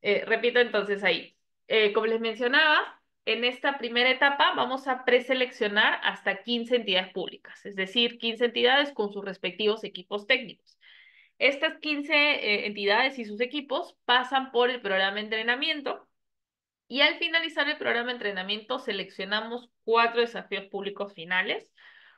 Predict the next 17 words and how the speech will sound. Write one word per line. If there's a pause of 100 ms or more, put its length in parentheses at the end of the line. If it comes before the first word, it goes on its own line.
con
los
cuales,
eh,
luego
llamamos
a
la
convocatoria
de
la
fase
dos
para
desarrollo
de
soluciones.